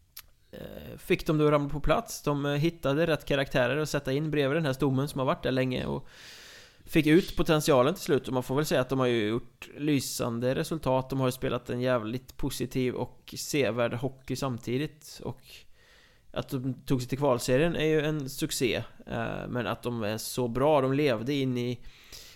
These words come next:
åttonde omgången, eh, av kvalserien. Hade fortfarande liksom en, en teoretisk chans att ta sig till Allsvenskan. Det är ju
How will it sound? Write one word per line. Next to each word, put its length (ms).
åttonde 600
omgången, 600
eh, 320
av 260
kvalserien. 540
Hade 380
fortfarande 640
liksom 340
en, 180
en 460
teoretisk 460
chans 300
att 100
ta 100
sig 100
till 80
Allsvenskan. 540
Det 80
är 60
ju 200